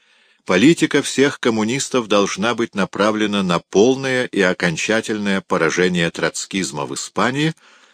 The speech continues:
как непреложное условие победы над фашизмом.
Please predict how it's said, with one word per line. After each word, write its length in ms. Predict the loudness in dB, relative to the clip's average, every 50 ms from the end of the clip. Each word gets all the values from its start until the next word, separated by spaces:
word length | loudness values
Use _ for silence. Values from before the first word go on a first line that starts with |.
| -16 _
как 260 | -4 -4 -4 -4 -4
непреложное 800 | -6 -8 -6 -4 -4 -4 -2 0 0 0 0 -2 -4 -4 -4 -4
условие 640 | -4 -6 -8 -8 -2 0 2 2 4 2 0 0 -2 _ -6
победы 600 | -6 -6 -4 -2 0 0 0 0 -2 -4 -6 -6 _ _ _ -12
над 200 | -8 -8 -8 -8
фашизмом. 720 | -8 -8 -8 -6 -6 -8 -8 -10 -10 -10 -12 -14 -16